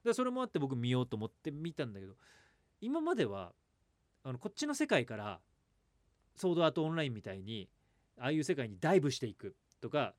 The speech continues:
転生していくっていうのがあったんですけど、今度そっちの世界からこっちに転生してきて、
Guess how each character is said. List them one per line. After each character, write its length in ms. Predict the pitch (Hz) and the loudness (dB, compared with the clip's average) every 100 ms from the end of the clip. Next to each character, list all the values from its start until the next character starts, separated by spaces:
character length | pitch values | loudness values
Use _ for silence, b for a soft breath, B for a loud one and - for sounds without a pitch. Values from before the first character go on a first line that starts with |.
| _ _ - | _ _ -2
転 160 | 175 165 | 2 6
生 160 | 170 | 6
し 80 | 151 | 6
て 80 | 156 | 2
い 80 | 131 | 2
く 120 | 135 | 0
っ 460 | - _ _ _ | -2 _ _ _
て 80 | - | -6
い 40 | 123 | -4
う 20 | |
の 60 | 104 | -4
が 60 | |
あ 40 | 104 | -8
っ 20 | |
た 100 | 98 | -10
ん 40 | |
で 20 | |
す 80 | - | -6
け 80 | 143 | -4
ど、 180 | 139 - b b b b _ | -4 -6 b b b b _
今 140 | 302 | -2
度 80 | 233 | 0
そ 120 | - | 2
っ 60 | 208 | 2
ち 140 | - | 2
の 80 | 339 | 2
世 120 | 320 | 2
界 180 | 311 202 | 4 4
か 100 | - | 4
ら 220 | 175 131 _ - | 4 2 _ -4
こ 80 | 180 | -2
っ 20 | |
ち 100 | - | 0
に 80 | 196 | -2
転 180 | 151 139 | 0 0
生 180 | 139 131 | 2 2
し 80 | |
て 80 | - | 0
き 100 | - | -6
て、 280 | - 185 110 | 2 2 2